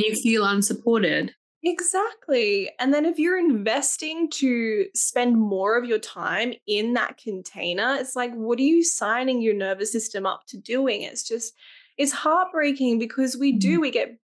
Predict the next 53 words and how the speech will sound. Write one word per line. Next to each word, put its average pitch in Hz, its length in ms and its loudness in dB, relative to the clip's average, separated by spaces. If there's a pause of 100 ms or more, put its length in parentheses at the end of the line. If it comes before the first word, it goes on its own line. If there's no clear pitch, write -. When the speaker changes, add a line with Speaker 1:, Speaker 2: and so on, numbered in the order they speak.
(100)
Speaker 2:
brainwashed 262 760 0
into 233 240 -2
thinking, 233 580 -2
"Well, 196 400 0 (420)
if 208 120 -2
you're 220 80 4
not 220 180 0
triggered 226 340 0
by 202 180 0
the 196 100 -6
price, 185 640 -2
then 190 140 0
it's - 220 -4
not 180 300 0
high 175 380 -4
enough - 280 -8
or 185 100 -4
it's - 140 -6
not 202 160 -2
a 208 100 -4
big 190 160 0
enough 190 240 0
investment 185 640 -2
for 185 140 -6
you." 185 140 -6
And 190 120 -6
you're 226 140 2
like, 247 200 0
"Are - 60 -8
you 320 240 2
fucking 359 240 -2
kidding?" 247 320 0
Like, 262 220 0
no, 269 180 -2
I'm 208 220 0
Speaker 1:
Yeah. 196 100 0
Speaker 2:
working 262 320 2
my 320 260 0
ass 220 420 0
off. 190 380 -2
I'm 208 200 -4
looking 214 260 0
after 254 260 -4
my 220 220 -4
family. 220 480 -4
Like, 190 240 -6 (460)
the 226 40 0
price 262 380 0
isn't 226 240 2
triggering 285 420 0
me. 208 140 2
It's 202 140 -4
actually 208 520 -4